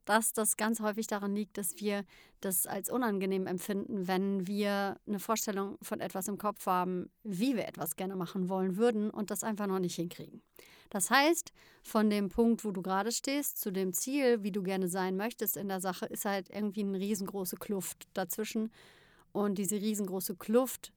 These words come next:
hält dich einfach ab, das zu tun, was du gerne tun möchtest, weil es irgendwie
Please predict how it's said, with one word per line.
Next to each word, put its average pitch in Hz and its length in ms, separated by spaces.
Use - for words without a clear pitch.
hält 196 300
dich 190 160
einfach 180 340
ab, 202 200
das 214 220
zu - 140
tun, 208 240
was 196 140
du 202 100
gerne 185 260
tun 214 220
möchtest, 196 480
weil 202 460
es - 160
irgendwie 214 720